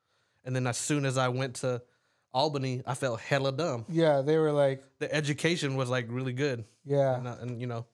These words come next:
Speaker 1: um,
Speaker 2: Who ma-, whose decision was it for you to go there?
Speaker 1: uh, my mom's.
Speaker 2: That's good.
Speaker 1: She, she asked me to, she's like, "Please."
Speaker 2: Hell yeah.
Speaker 1: 'Cause I was, like, see, like,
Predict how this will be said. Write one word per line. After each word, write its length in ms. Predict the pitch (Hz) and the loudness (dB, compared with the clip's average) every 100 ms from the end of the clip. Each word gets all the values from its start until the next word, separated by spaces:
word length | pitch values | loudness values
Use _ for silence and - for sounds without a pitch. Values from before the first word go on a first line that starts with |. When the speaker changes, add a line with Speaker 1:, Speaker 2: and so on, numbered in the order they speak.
| _ _ _ _ _ _ _ - | _ _ _ _ _ _ _ -8
Speaker 1:
um, 420 | 117 113 110 107 | -6 -6 -8 -4
Speaker 2:
Who 140 | - 226 | 2 4
ma-, 140 | 226 | 4
whose 380 | 220 233 226 208 | 4 4 2 0
decision 420 | 190 170 202 202 | -2 0 0 2
was 180 | 180 165 | 2 0
it 220 | 160 165 | -2 -2
for 100 | 165 | -2
you 160 | 156 156 | 0 0
to 80 | |
go 180 | 147 151 | 2 2
there? 220 | 143 135 - _ _ _ _ | 2 0 -4 _ _ _ _
Speaker 1:
uh, 140 | 120 117 | -4 -2
my 140 | 113 | -2
mom's. 400 | 110 113 120 - _ _ | -2 -2 -2 -6 _ _
Speaker 2:
That's 180 | 131 123 | -12 -8
good. 340 | - 156 127 | 0 0 0
Speaker 1:
She, 100 | - | -4
she 60 | 127 | -4
asked 260 | 127 117 127 | -2 -2 -4
me 80 | 120 | -6
to, 280 | - 117 110 _ _ _ | -4 -6 -6 _ _ _
she's 140 | - | -8
like, 200 | 120 113 | -6 -6
"Please." 440 | - 131 117 - - _ _ _ _ _ _ | -4 -4 -4 -8 -16 _ _ _ _ _ _
Speaker 2:
Hell 420 | - - 175 160 | -12 0 4 4
yeah. 200 | 139 123 | 4 0
Speaker 1:
'Cause 100 | 117 | 0
I 120 | 139 151 | 2 2
was, 200 | 139 123 | 0 0
like, 240 | 127 120 - | -2 -2 -10
see, 240 | - 135 | -6 -6
like, 260 | 110 120 | -4 -6